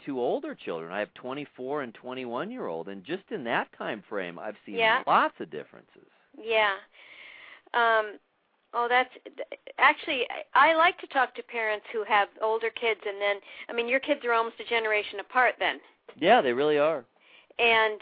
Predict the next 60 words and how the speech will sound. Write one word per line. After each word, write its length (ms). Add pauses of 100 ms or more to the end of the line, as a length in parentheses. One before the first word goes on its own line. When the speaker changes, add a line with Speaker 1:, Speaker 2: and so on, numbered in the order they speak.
Speaker 2:
um, 240
yeah, 200
well, 160
then 160
you've 320
seen 180
a 60
lot 180
of 80
the 140
same 200
changes 380
I 100
have. 240
My 140
kids 260
are 60
in 80
their 180
thirties, 400
and 100
then 100
my 120
grandkids 600
are, 200
are 200 (120)
the 160
ages 300
of 100
your 160
younger 400
children, 400 (460)
and 260 (200)
that's 240
what 120
I'm 240 (160)
seeing, 280
too. 180 (140)
So 180
it's, 200
it's 220
kind 140
of 60
out 160
of 80
my 120
experience 640
I'm 180
saying 200
these 160
things, 240
as 160
well 220
as 180
I've 240
been, 180 (540)
you 100
know, 180
in 160
the 120